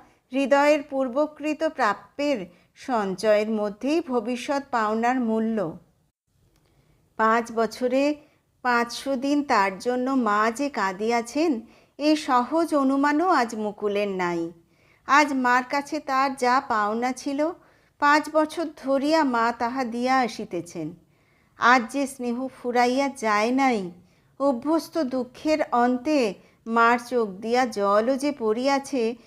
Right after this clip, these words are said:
সেই গৌরব মায়েরই এবং সেই গৌরবই মার পরিচয়। মুকুল হিসাব করিতে শিখিয়াছে, কিন্তু পৃথিবীর অধিকাংশ মানুষের মতো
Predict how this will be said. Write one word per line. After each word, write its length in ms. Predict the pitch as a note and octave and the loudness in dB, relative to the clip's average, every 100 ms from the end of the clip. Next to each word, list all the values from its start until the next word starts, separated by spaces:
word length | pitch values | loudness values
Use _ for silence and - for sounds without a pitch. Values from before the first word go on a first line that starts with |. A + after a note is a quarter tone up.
| _ | _
সেই 300 | - - D#4+ | -8 0 0
গৌরব 440 | D4 C#4+ D4+ D#4+ D#4 | 2 4 4 4 4
মায়েরই 720 | C#4+ C4+ C#4+ D#4+ C#4+ A3+ F3+ - _ _ | 4 2 4 2 0 -2 -6 -12 _ _
এবং 280 | C4 D4 D#4 | -2 2 2
সেই 360 | D4+ D4 D4+ | 0 0 0
গৌরবই 560 | B3+ B3+ C4 C#4+ C4+ E4+ | 0 0 2 2 2 2
মার 260 | F4 B3+ A3+ | 2 2 2
পরিচয়। 540 | G#3+ G3 F#3+ - D#3 E3+ - _ _ _ _ _ _ _ _ _ _ _ - | -2 -4 -4 -6 -8 -8 -16 _ _ _ _ _ _ _ _ _ _ _ 2
মুকুল 380 | D#4+ E4 F4+ | 4 4 2
হিসাব 440 | E4 C#4 C#4+ E4 D#4 | 2 0 0 2 2
করিতে 360 | D#4+ C#4 C4 C4+ | 2 -2 -2 -6
শিখিয়াছে, 800 | C4 B3 - C4 A#3+ A3+ C4+ D#4 - _ _ | -4 -10 -4 -2 -2 -2 -6 -6 -8 _ _
কিন্তু 320 | - D4+ D4+ D#4 | 0 0 2 -2
পৃথিবীর 560 | C4+ B3 D4 C#4+ D4+ | -4 -4 -2 0 0
অধিকাংশ 640 | - A3+ C4 C#4 C4+ C4 - | 2 0 -2 0 0 0 -2
মানুষের 640 | C4+ A#3 A3 A3+ A3+ C4 | 0 0 0 -4 -4 -4
মতো 560 | A#3+ G#3 G#3 C4 A#3+ | -2 -4 -2 0 0